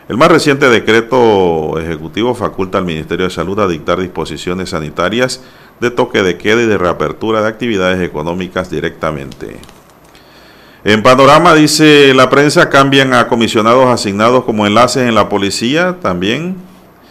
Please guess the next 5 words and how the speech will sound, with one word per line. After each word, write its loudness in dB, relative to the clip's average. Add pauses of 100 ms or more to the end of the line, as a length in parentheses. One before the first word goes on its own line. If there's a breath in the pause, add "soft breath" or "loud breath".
(460 loud breath)
Deportes, 0
Pedrosa, 2
el 0
alacrán 0
panameño, 0